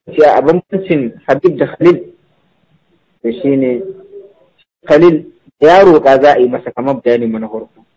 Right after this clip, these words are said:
Kamar da Annabi Ibrahim alayhi salam ya cewa cikin suratul Shu'ara, "وجعل لي لسان، لسان صدق في الآخرين." Ya Allah ka sanya min harshe na yabo har zuwa na ƙarshe. Kowa na fata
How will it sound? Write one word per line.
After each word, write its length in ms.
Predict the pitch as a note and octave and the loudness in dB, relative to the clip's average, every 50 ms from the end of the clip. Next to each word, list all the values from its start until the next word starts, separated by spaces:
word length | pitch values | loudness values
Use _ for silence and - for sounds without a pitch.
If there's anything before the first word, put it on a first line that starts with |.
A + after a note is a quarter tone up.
| _ _ _ _ _ _ _ _ _ _ _ | _ _ _ _ _ _ _ _ _ _ _
Kamar 160 | - C3 C#3 D3 | -12 -10 -8 -6
da 80 | C#3 A#2 | -6 -6
Annabi 140 | B2 C3+ C3 B2 | -6 -6 -6 -4
Ibrahim 300 | A#2 A#2 A#2 A#2 B2 B2+ | -4 -4 -4 -6 -6 -8
alayhi 260 | A2 A2+ A#2 A#2 - _ | -8 -8 -8 -10 -10 _
salam 340 | - A#2 A#2+ A#2+ A#2 A#2 - _ _ _ _ _ _ _ _ _ - A#2 - _ _ _ _ - | -6 -6 -4 -4 -6 -10 -14 _ _ _ _ _ _ _ _ _ -18 -18 -18 _ _ _ _ -8
ya 80 | A#2 A2+ | -8 -6
cewa 240 | - B2 A#2+ A#2 | -4 -2 -2 -2
cikin 200 | A#2 - A#2 A#2 - | -4 -6 -12 -14 -12
suratul 320 | B2 A#2+ A2 A2 - - - | -10 -12 -10 -12 -14 -12 -10
Shu'ara, 360 | A2 G#2 A2 A#2 A#2 A#2 - - _ _ _ _ _ _ _ - | -8 -6 -4 -4 -6 -6 -10 -16 _ _ _ _ _ _ _ -4
"وجعل 480 | B2+ B2+ B2+ C3 B2+ A#2 D3+ E3 D#3+ | -2 -2 0 0 0 0 0 0 0
لي 160 | C#3+ C3+ B2+ B2 | 0 0 0 0
لسان، 520 | A#2+ A#2+ A2+ A#2 B2+ - D3+ D3 C3+ B2+ B2 A#2 - - _ _ | -2 -4 -6 -10 -4 0 0 2 2 0 -4 -8 -10 -14 _ _
لسان 460 | C3 A#2 A#2 A2+ - - D3+ D3 C#3+ B2+ A#2 | -12 -12 -12 -8 -4 -2 -2 -2 -2 -4 -6
صدق 160 | A#2 - C3 - _ _ _ - | -8 -10 -12 -14 _ _ _ -18
في 180 | A#2 A#2 A2+ G2+ | -18 -16 -16 -14
الآخرين." 480 | - A#2 B2 C#3 - - E3 F3 E3+ D#3+ _ _ _ _ _ _ _ _ _ _ _ _ _ _ | -10 -10 -10 -10 -10 -10 -10 -10 -10 -12 _ _ _ _ _ _ _ _ _ _ _ _ _ _
Ya 80 | _ - A#2+ | _ -10 -6
Allah 160 | C#3+ C#3+ C3 A#2+ | -4 -2 -2 -2
ka 140 | - A#2+ - | -4 -6 -4
sanya 300 | - D#3+ D3+ C#3 C3+ C3+ | -2 -2 0 2 2 0
min 160 | C3+ C3+ C3+ C3+ C#3 | 0 -2 -2 -2 0
harshe 320 | E3 E3+ D#3+ - D#3 C#3 C3+ | 0 0 0 2 0 2 2
na 160 | D3 C#3+ C3 | 2 2 2
yabo 220 | A#2 A#2+ B2 - - | 0 0 -4 -4 -2
har 140 | - A3+ | -2 -2
zuwa 260 | A3+ G3+ G3+ G3 F3 D3 B2+ | -2 0 0 2 2 2 0
na 60 | B2 | -2
ƙarshe. 400 | - - - - - - - - _ _ _ _ _ _ _ _ _ _ _ _ _ _ _ _ _ | -6 -8 -10 -12 -14 -18 -20 -20 _ _ _ _ _ _ _ _ _ _ _ _ _ _ _ _ _
Kowa 300 | F3 F3 F#3+ F#3+ F#3 F3+ | 2 2 4 4 4 2
na 260 | E3 D3 B2+ A2+ - - _ - - - _ _ _ _ | 2 0 0 -2 -6 -10 _ -20 -20 -20 _ _ _ _
fata 240 | - E3+ E3+ F#3 | -2 -2 0 0